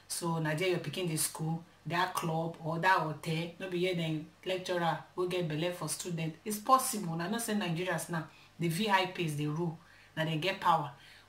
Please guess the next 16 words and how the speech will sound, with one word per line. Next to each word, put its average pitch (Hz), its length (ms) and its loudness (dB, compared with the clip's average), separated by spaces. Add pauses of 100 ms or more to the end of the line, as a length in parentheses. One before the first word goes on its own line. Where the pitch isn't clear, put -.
(200)
Two 277 160 8
minute 233 360 4
call, - 320 2 (840)
they 180 80 -2
go 180 140 4
don 208 240 2
change 208 340 6
things. - 460 -2 (100)
Things 214 240 2
go 180 160 0
don 185 340 -2
turn 190 220 0
the 160 160 2
other 175 260 2
way 170 160 2
round. 151 320 -2